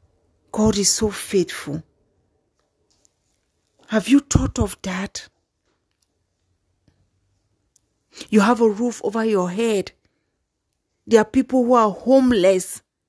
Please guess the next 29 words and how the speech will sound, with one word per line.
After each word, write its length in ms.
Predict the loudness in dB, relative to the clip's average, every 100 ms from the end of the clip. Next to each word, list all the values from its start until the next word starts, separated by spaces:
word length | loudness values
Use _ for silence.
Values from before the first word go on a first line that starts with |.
| _ _ _ _ _ _ _ _ _ _ _ _ _ _ _ _ -2
You 140 | 0
have 260 | 2 0 0
a 80 | -2
car. 520 | -2 0 0 0 -4 _ _ _ _ _ _ -2
You 140 | -2
complain, 600 | 0 0 2 2 2 -2 -2
"Oh, 420 | 0 4 4 2
I 120 | 2
wish 260 | 0 0 -4
I 140 | -6
had 100 | -6
money 280 | -4 -4 -4
to 160 | -8 -10
buy." 180 | -10 -10 _ -20 _
There 100 | -4
are 40 | -2
people 220 | 0 2
who 40 |
don't 200 | 2 2
even 120 | 0 -2
have 160 | -2
a 40 | -4
driver's 460 | -2 0 -2 -2
license. 580 | -4 -4 -6 -8 -10 -12 _ _ _ _ _ _ _ _ -6
Yet 220 | -2 0
they 100 | 0
are 80 | -2
so 160 | -4
happy. 400 | -6 -8 -10 -12